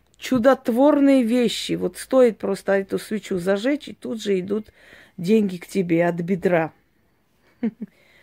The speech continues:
«Что это такое?» спрашивает народ. Отвечаю, это лохотрон. В полном понимании этого слова. Во-первых,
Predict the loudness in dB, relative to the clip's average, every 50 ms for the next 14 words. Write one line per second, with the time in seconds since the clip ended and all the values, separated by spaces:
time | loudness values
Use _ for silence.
0 | _ _ _ _ _ _ _ _ _ -18 -6 -2 2 2 2 2 0 -2 -4 -4
1 | -2 0 0 -2 -2 -2 -4 -4 -4 -4 -4 -4 -6 -6 -6 -6 -6 -4 -2 -2
2 | -4 -4 -6 -10 -18 _ _ _ _ _ _ _ _ _ _ _ _ _ _ _
3 | _ _ _ _ _ -14 -14 -14 -10 -8 -8 -8 -8 -6 -6 -4 -2 -2 -2 -4
4 | -6 -8 -12 _ _ _ _ _ _ -8 -8 -6 _ -6 -6 -4 -6 -6 -8 -8
5 | -12 -14 -10 _ -12 -10 -10 -12 -12 -14 -18 _ _ _ _ _ _ _ _ _
6 | _ _ _ _ _ _ _ _ _ _ _ _ _ _ _ _ _ _ _ _
7 | _ _ _ _ _ _ _ _ _ -20 _ _ 2 2 4 4 4 2 2 0
8 | 0 -2 -4 -4 -4 -2 -2 -2 -2 -2 -2 -4 -6 -8 -12 -10 -10 -10 -10 -10
9 | -12 -14 -14 -14 -14 -14 -14 -18 -20 _ _ _ _ _ _ _ _ _ _ _
10 | _ _ _ _ _ _ _ _ _ _ _ _ _ _ _ _ _ _ _ _
11 | _ _ _ _ _ _ _ -8 -4 0 2 2 4 4 2 2 0 -8